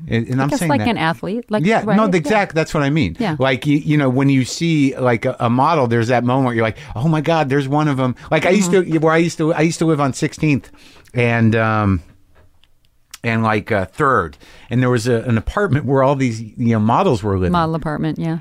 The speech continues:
Speaker 1: Right? And I would, I would walk outside and I felt like I was, like, witnessing some, you know,
Speaker 2: Right.
Speaker 1: you, you know, endangered species
Speaker 2: Right,
Speaker 1: or
Speaker 2: right, right.
Speaker 1: some unique animal. I'm like, "Oh, they're out. They're
Speaker 2: <laughs>
Speaker 1: look at, they're walking on the street."
Speaker 2: Right.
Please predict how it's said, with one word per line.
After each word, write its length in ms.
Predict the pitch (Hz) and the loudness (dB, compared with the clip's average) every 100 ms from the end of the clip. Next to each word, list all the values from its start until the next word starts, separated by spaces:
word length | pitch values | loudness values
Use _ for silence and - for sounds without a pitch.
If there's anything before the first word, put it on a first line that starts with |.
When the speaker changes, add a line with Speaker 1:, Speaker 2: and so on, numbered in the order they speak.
| - | -4
Speaker 1:
Right? 320 | 135 180 220 - - - | -2 0 -2 -6 -6 0
And 140 | 156 | 2
I 80 | 190 | 4
would, 320 | 185 147 151 | 2 0 -4
I 120 | 151 175 | -4 0
would 140 | 185 | 0
walk 240 | 196 170 185 | 2 0 0
outside 320 | 165 - 214 | -2 -2 0
and 100 | 202 | 0
I 60 | |
felt 240 | 147 180 165 | 0 2 2
like 180 | 151 156 | 2 2
I 20 | |
was, 160 | 143 | 0
like, 200 | 139 139 120 | 2 -2 0
witnessing 640 | 127 127 156 - 139 127 | 0 2 0 0 0 0
some, 220 | 131 127 | 0 0
you 160 | 127 123 | 2 2
know, 60 | 117 | 4
Speaker 2:
Right. 180 | 139 - | 2 2
Speaker 1:
you, 40 | |
you 80 | 143 | 2
know, 240 | 127 123 - | 0 -2 0
endangered 640 | 139 127 147 160 143 123 | 2 2 2 4 2 0
species 460 | - 160 175 - 127 | 0 0 0 2 0
Speaker 2:
Right, 160 | - | 2
Speaker 1:
or 80 | 123 | 2
Speaker 2:
right, 120 | 165 | 0
right. 160 | 170 165 | -2 0
Speaker 1:
some 160 | 156 151 | 2 4
unique 340 | 156 175 156 | 4 2 2
animal. 280 | 147 170 143 | 2 2 0
I'm 40 | |
like, 160 | 139 - | -2 -4
"Oh, 120 | 180 | -2
they're 200 | 190 175 | -2 -2
out. 400 | 196 202 143 - 170 170 | -2 -2 -4 -6 -6 -2
They're 200 | 202 170 | -2 0
Speaker 2:
<laughs> 1800 | 247 180 - 226 311 302 - 302 294 - 339 - - 285 269 - - - | -2 -4 -4 -6 -4 -8 -6 -6 -6 -10 -12 -12 -12 -10 -10 -12 -16 -16
Speaker 1:
look 160 | 214 - | -14 -12
at, 80 | 202 - 214 - | -12 -14 -6 0
they're 120 | 220 | 2
walking 440 | 220 240 240 226 | 4 2 0 0
on 120 | 214 | 0
the 80 | 196 | 0
street." 440 | - - 254 233 220 | -2 -4 -2 -2 -2
Speaker 2:
Right. 400 | 214 185 180 | -2 0 -2